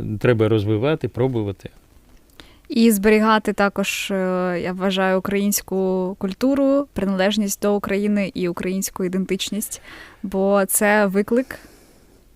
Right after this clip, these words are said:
Speaker 2: багатьох людей, мені здається, буде.
Speaker 1: Ну, тут так, е, пишатись нашими досягненнями, демонструвати наші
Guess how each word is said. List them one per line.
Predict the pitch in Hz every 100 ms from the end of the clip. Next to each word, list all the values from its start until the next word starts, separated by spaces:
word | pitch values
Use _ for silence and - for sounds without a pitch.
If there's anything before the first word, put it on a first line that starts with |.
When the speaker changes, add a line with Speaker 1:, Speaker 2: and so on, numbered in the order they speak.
| _
Speaker 2:
багатьох | 190 190 190 185 190
людей, | 208 196 -
мені | - -
здається, | - - - - -
буде. | - 196
Speaker 1:
Ну, | 151 170 -
тут | 175 170 -
так, | 92 - -
е, | 117
пишатись | 104 147 - 147 - 117 -
нашими | 120 104 113 107
досягненнями, | 110 - 160 139 113 104 104 104 - - -
демонструвати | 113 127 127 127 - 139 127 123 113 - 110
наші | 107 110 113 104 - 113 107